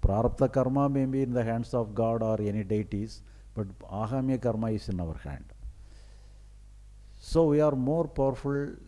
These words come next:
than the de-, destiny or prarabdha karma. And we can do, if you do the good, if you think good and do good,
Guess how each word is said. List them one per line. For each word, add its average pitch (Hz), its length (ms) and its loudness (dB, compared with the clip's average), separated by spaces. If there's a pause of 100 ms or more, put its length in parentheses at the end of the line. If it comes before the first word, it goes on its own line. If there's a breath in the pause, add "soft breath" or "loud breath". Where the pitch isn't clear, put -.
than 110 300 0
the 98 680 0 (460)
de-, 95 580 0
destiny 110 640 2 (180)
or 101 180 0
prarabdha 95 580 -2
karma. 85 420 -6 (1700)
And 143 160 0
we 139 80 4
can 131 240 2
do, 147 400 2
if 120 200 -4
you 117 120 0
do 131 220 2
the 139 160 2
good, 123 300 0
if 110 160 -6
you 110 160 0 (160)
think 143 280 2
good 131 280 0
and 120 180 -2
do 127 260 2
good, 117 380 2